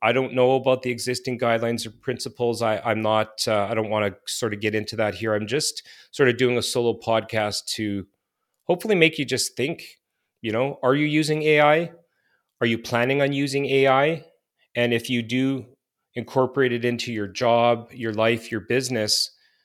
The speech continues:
what is that going to do long-term to the way you view things and the way you do things? Um, are you gonna stop writing emails on your own and you're always going to rely and hit that A I button for suggestions?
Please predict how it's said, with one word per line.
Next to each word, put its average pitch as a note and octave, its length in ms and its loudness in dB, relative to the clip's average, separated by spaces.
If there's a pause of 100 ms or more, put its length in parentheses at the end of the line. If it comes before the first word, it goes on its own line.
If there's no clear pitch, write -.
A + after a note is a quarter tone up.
(380)
what C#3 160 4
is C#3+ 80 0
that C#3+ 160 2
going C#3 180 2
to A#2+ 80 -12
do B2 640 -2
long-term A#2+ 960 0
to - 120 -8
the A#2+ 100 -6
way A#2 200 -2
you A#2 220 -4
view A#2 280 -4
things A2 540 -4
and A2+ 180 -6
the A2+ 60 -4
way A2+ 140 -4
you A2 180 -6
do A#2 240 -8
things? G2 560 -8 (680)
Um, G2+ 280 -6
are A2 80 -2
you A#2 100 -2
gonna A#2 160 -4
stop A#2+ 600 0 (800)
writing B2+ 260 4
emails A2 500 -2
on F#2+ 120 -6
your F#2+ 200 -6
own G#2 200 -2
and G#2 100 -4
you're G#2 200 -2
always B2+ 360 2
going A2+ 240 -2
to A2+ 140 -8
rely G#2+ 340 -2
and G2 120 -4
hit A2+ 220 -8
that G2+ 260 -2
A G#2+ 140 -4
I A2+ 180 0
button G2+ 380 -2
for F#2+ 280 -8
suggestions? G#2+ 960 -6